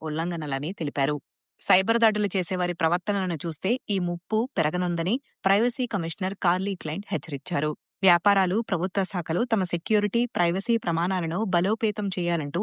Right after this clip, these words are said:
ఆమె సూచించారు. పన్ను సీజన్ దగ్గర పడుతున్న తరుణంలో ఫిన్ఫ్లుయెన్సర్లు, అంటే ఫైనాన్షియల్ ఇన్‌ఫ్లుయెన్సర్లు, సోషల్ మీడియా ద్వారా తప్పుడు సమాచారాన్ని అందిస్తున్నారని సీసీఏ ఆస్ట్రేలియా హెచ్చరించింది. ముఖ్యంగా TikTok వంటి ప్లాట్‌ఫామ్‌ల్లో పన్ను సలహాలు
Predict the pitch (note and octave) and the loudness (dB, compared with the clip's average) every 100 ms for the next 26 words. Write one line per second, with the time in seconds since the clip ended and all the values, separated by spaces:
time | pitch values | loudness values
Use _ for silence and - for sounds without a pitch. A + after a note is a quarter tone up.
0 | A3 D#3+ D3+ A#3+ E3+ - C3+ C#3+ C#3 D3 | 0 0 0 -4 -4 -4 -4 -2 -2 -4
1 | _ _ _ _ _ _ _ G#3+ G3+ A3+ | _ _ _ _ _ _ _ -2 0 2
2 | A#3+ A3+ A3 F3+ F#3+ G3+ F#3+ G3 F#3 F3 | 2 2 2 2 0 -2 -2 -2 -2 -2
3 | E3+ E3+ E3+ C4+ - - - A3+ A#3 A#3+ | -2 0 2 0 -2 -4 0 2 2 0
4 | F#3 E3+ E3 D#3 - F3 G#3 - G#3+ G#3+ | 0 -2 -2 -2 0 0 0 0 0 2
5 | A3+ - A#3 - F#3 F3+ F3 F3 E3 - | 2 2 0 0 -2 -2 -2 -4 -4 -4
6 | D#3+ D#3+ B3+ - - - G3+ G3+ B3+ A#3 | -2 0 0 -2 -12 0 2 4 2 2
7 | G3+ G3+ F#3+ F3+ G#3 F#3 - G#3 G3+ F3+ | 0 0 0 0 0 0 0 0 0 0
8 | F3+ F#3 F3+ F#3 - E3 D#3+ G3+ - F#3+ | 0 2 2 0 0 0 2 0 -2 -2
9 | D#3+ D#3 A3+ - A3+ A3 A3+ G3+ A#3 E3 | 0 0 -2 0 -2 2 0 0 2 2
10 | D#3+ - F#3+ F3+ E3+ G3+ D#3 - D#3 D#3+ | 0 -2 -2 -2 -2 -4 -6 -2 -2 -2
11 | D#3+ D#3+ - _ _ - D3+ - E3 F3+ | 0 0 -2 _ _ -6 -4 -2 0 0
12 | C4+ _ _ _ A3+ - A#3+ B3+ A3+ G3+ | -2 _ _ _ -4 2 0 2 0 0
13 | G3+ E3+ C#3 - F3+ F3 E3 F3+ A#3 G3 | 0 2 0 2 0 0 0 -2 0 0
14 | F3+ G#3+ G#3+ F#3 F3+ F3 | 2 0 0 -2 0 0